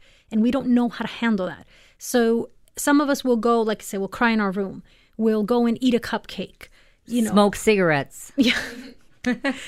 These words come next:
Speaker 1: Smoke cigarettes. And then, you know, and some people may just actually have a drink to calm them down.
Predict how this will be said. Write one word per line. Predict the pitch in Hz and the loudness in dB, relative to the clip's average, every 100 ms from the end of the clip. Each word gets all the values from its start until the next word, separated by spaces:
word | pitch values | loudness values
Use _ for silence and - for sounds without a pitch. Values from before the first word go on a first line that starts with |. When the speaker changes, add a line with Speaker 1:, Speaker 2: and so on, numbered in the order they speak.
| - - | -18 -14
Speaker 1:
Smoke | - 294 277 | -4 -2 0
cigarettes. | 330 269 220 220 - | -2 0 0 -2 -6
And | 262 262 | 0 2
then, | 302 311 | 2 2
you | |
know, | 294 | 2
and | 277 | 0
some | 254 339 | 0 0
people | 359 349 | 0 2
may | 262 240 240 | 2 2 0
just | 262 - | -4 -4
actually | 226 - 240 | -4 -2 -8
have | 233 226 220 | -6 -4 -4
a | |
drink | 208 208 220 - - | -4 -4 -4 -6 -8
to | 262 | -8
calm | - 214 208 | -4 0 0
them | 208 | 0
down. | 202 196 185 | 0 -2 -6